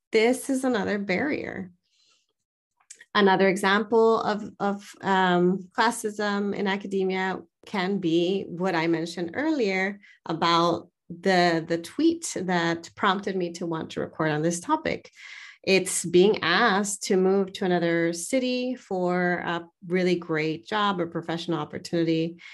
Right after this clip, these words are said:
without providing you with relocation support funds to do so.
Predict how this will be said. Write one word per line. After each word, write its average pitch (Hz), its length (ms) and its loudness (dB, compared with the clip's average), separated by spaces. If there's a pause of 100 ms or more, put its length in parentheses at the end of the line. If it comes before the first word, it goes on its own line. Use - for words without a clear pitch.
(160)
without 185 300 2
providing 170 640 0
you 165 240 4
with 160 300 -4
relocation 165 1080 -2
support - 540 -8
funds 147 560 -4
to - 140 -4
do 143 320 -4
so. - 460 -6